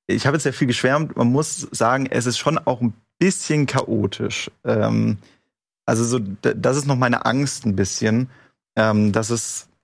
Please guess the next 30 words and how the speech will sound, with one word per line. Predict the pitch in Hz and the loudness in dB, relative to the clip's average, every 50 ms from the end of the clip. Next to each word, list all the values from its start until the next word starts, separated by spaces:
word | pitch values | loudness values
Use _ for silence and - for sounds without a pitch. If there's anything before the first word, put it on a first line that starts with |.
| _ _ - | _ _ -2
gerade | - 110 117 123 127 | 0 2 2 2 2
wenn | 120 117 117 | 2 2 2
man | 113 107 | 2 2
so | 110 - | 2 2
eigentlich | - 107 117 120 110 - | 2 2 2 0 0 0
mehr | 120 113 113 113 - | 0 2 2 0 -2
Taktik, | - 139 135 - _ - 151 127 - - - _ _ _ _ _ _ _ - | -2 -4 -4 -2 _ -2 -2 -2 -2 -6 -20 _ _ _ _ _ _ _ -6
taktisch | 127 123 - - 135 127 - | -6 -6 -4 -2 -4 -4 -4
spielen | - - 131 127 123 120 113 110 | -4 -2 0 2 2 2 4 4
will, | 120 117 117 113 110 | 2 2 2 0 0
dass | 98 - - - - 110 | -2 -6 -6 -4 -4 -4
sie | 107 101 | -2 -4
das | 117 120 - | -4 -4 -2
vielleicht | - 131 123 - | -2 -2 0 0
noch | 117 | 0
nicht | 117 127 131 - | 2 2 0 -2
so | - 131 123 117 - _ _ _ _ - | -2 -4 -4 -6 -8 _ _ _ _ -4
gut | 135 143 147 151 143 - | 0 0 2 2 0 0
hinbekommen. | - 147 139 139 - - 143 139 143 143 135 - - - - - _ _ _ _ _ _ _ _ - | 0 0 0 0 0 -2 0 0 0 0 -2 -4 -10 -20 -20 -20 _ _ _ _ _ _ _ _ 0
Weil, | 107 110 113 117 120 113 | 2 4 4 4 2 2
wie | 117 | 2
gesagt, | 113 113 120 123 113 98 101 - | 2 2 2 2 0 0 0 0
wenn | 113 117 113 110 - - | 2 2 2 2 2 2
wirklich | 120 117 123 113 - - | 0 0 0 -2 0 2
um | 117 110 | 2 2
dich | 110 - - - | 2 0 0 0
einfach | 117 101 110 - - | 0 0 0 0 0
alles | - 117 120 135 127 - - - | 0 2 2 2 0 -2 -6 -6
drumherum | - - 120 117 127 131 131 | -2 0 2 2 2 2 2
explodiert, | 120 113 - - - 107 101 120 135 139 127 135 - - - | 0 -2 -2 -4 -4 -2 0 2 2 4 4 2 0 -2 -6